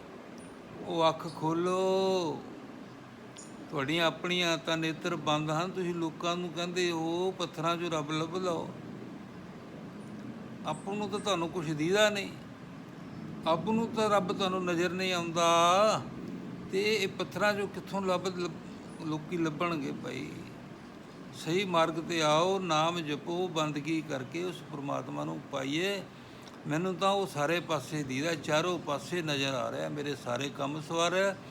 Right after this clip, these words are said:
ਤੁਹਾਨੂੰ ਕੁਛ ਨਜ਼ਰ ਹੀ ਨਹੀਂ ਆ ਰਿਹਾ, ਤੁਹਾਨੂੰ ਠੱਗੀ ਦੇ ਉੱਤੇ ਲੱਗੇ ਹੋਏ ਹੋ ਤੁਸੀਂ, ਲੋਕਾਂ ਨੂੰ ਠਾਕਰ ਮੁੱਲ ਵੇਚ-ਵੇਚ ਕੇ, ਪੱਥਰ ਮੁੱਲ ਵੇਚ-ਵੇਚ ਕੇ ਪੈਸੇ ਕਮਾ ਰਹੇ ਹੋ, ਇਹ ਤਾਂ ਇੱਥੇ ਹੀ ਰਹਿ ਜਾਣਾ।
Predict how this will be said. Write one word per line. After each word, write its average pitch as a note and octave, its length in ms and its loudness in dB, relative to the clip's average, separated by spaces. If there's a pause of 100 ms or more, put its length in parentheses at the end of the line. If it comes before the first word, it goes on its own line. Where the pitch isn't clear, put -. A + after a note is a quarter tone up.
(320)
ਤੁਹਾਨੂੰ F3 300 2
ਕੁਛ F#3 180 -2
ਨਜ਼ਰ D3+ 320 2
ਹੀ F3 100 2
ਨਹੀਂ F#3 140 2
ਆ F3+ 140 6
ਰਿਹਾ, F#3+ 160 6
ਤੁਹਾਨੂੰ D3+ 540 -4 (140)
ਠੱਗੀ D#3+ 300 0
ਦੇ D#3+ 100 2
ਉੱਤੇ D#3 260 -2
ਲੱਗੇ C3+ 420 0
ਹੋਏ E3+ 200 0
ਹੋ F#3 140 -2
ਤੁਸੀਂ, F3 340 -10 (560)
ਲੋਕਾਂ F3 500 4
ਨੂੰ D#3 260 0 (640)
ਠਾਕਰ C#3+ 420 4
ਮੁੱਲ D#3 300 2
ਵੇਚ-ਵੇਚ D3+ 580 0
ਕੇ, D#3+ 180 -2
ਪੱਥਰ D3+ 400 -4
ਮੁੱਲ C#3+ 280 0
ਵੇਚ-ਵੇਚ C3+ 640 -4
ਕੇ D3 100 -4
ਪੈਸੇ C3+ 520 -4
ਕਮਾ D3+ 220 0
ਰਹੇ F#3 200 0
ਹੋ, G3 100 -6 (720)
ਇਹ C3+ 80 -6
ਤਾਂ E3+ 180 0
ਇੱਥੇ F3+ 300 2
ਹੀ G3 60 8
ਰਹਿ G3 160 6
ਜਾਣਾ। G3+ 280 2